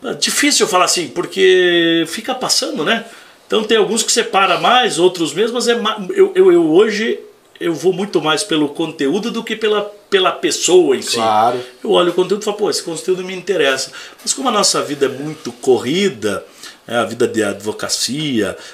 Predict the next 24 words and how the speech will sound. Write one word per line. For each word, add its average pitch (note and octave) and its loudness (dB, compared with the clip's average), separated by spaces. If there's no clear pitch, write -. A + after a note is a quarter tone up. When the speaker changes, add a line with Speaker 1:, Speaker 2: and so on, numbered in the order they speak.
Speaker 1:
a G#2 -6
vida B2+ 0
de G2+ -4
conselheiro C3+ 0
da G2+ -2
O G2 0
A F#2 -8
B, C3 2
é, G#2 0
vida A#2+ 0
de, G#2 -8
de, G2+ -12
de G#2 -4
advogado, G#2+ 0
de G2+ -12
pai A#2+ 2
de A#2 -8
família, G#2 0
de G#2 -6
amigo, B2 -6
isso - -4
tudo B3+ -6
toma C#4 -2
muito C4+ -4